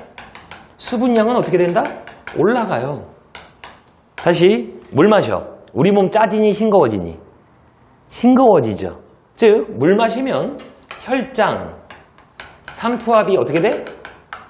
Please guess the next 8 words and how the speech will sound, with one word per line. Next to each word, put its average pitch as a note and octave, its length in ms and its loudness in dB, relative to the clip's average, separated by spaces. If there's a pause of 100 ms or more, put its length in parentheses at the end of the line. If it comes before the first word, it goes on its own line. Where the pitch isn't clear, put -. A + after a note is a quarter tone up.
(160)
낮아져. F3+ 680 0
싱거워진다고. C#3+ 1080 -2 (340)
다시 E3+ 400 2
싱겁대. A3+ 720 2
에이디에이치 D#3 340 2
나와, G#2+ 200 2
안 F2 100 -4
나와? D#2+ 240 -10